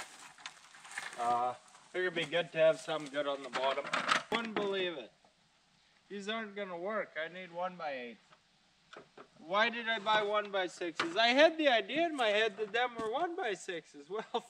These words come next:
fuck. Way she goes. I'll have a use for them, you know, maybe on window trim or something.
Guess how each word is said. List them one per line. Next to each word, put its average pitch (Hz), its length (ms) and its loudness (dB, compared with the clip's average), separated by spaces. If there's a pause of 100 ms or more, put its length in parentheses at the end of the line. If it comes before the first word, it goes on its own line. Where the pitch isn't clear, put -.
(160)
fuck. - 260 0 (1600)
Way 226 200 4
she 180 180 -6
goes. 220 560 4 (600)
I'll 214 160 10
have 220 120 4
a 214 60 6
use 208 380 0
for 190 200 2
them, 170 400 6
you 165 140 -2
know, 160 220 6
maybe 165 360 2
on 147 220 8
window 156 360 0
trim 156 360 -4
or 147 120 -2
something. 156 480 -4